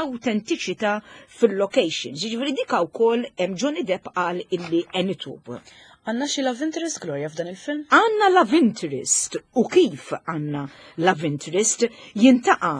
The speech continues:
Speaker 1: ma' din il-mara, Billy Frechette, em, nofsa tkun ġejja minn, em, l-oriġini Indjani, ċoe Native American, u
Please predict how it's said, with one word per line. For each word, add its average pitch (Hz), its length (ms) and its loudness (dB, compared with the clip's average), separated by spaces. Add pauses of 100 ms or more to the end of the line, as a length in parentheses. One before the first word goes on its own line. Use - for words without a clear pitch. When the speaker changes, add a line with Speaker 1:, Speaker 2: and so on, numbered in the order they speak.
Speaker 1:
ma' 170 460 0
din 165 320 -2
il-mara, 185 540 0 (280)
Billy 190 360 2
Frechette, 190 880 -4 (640)
em, 185 580 8
nofsa 226 720 4
tkun 196 460 -2
ġejja 165 480 0 (380)
minn, 180 420 2 (220)
em, 165 340 0 (720)
l-oriġini 175 680 4
Indjani, 196 720 2
ċoe 160 560 0
Native 160 400 -4
American, 240 720 -2 (600)
u 392 140 6